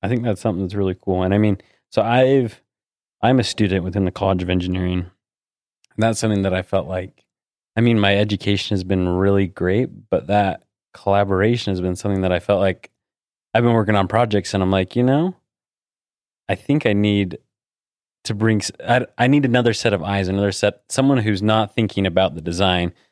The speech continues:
someone who's thinking about actually building it or how they can market it, what benefits, like, or how you could progress in this project. So I think what you're doing is really cool.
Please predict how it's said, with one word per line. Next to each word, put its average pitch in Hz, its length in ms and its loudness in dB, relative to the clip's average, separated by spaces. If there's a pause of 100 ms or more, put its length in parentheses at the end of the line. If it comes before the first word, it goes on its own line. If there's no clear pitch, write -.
(260)
someone 95 220 -2
who's 90 140 -4
thinking 92 320 -4
about 87 340 0
actually 90 360 -6
building 98 460 0
it - 140 -10 (380)
or 85 80 -6
how 98 200 0
they 92 140 -2
can 92 160 -6
market 107 460 0
it, 90 140 -12 (420)
what 90 480 0
benefits, 101 800 -2 (840)
like, - 480 -12 (300)
or 98 420 2
how - 220 0
you 104 180 2
could 90 300 -8
progress 92 500 0
in 90 60 -2
this 80 100 -4
project. 85 520 -2
So - 100 -16
I - 40 -10
think 127 220 -2
what 117 80 2
you're 73 80 -2
doing 82 180 -2
is - 240 -6 (600)
really 67 240 -10
cool. - 280 -20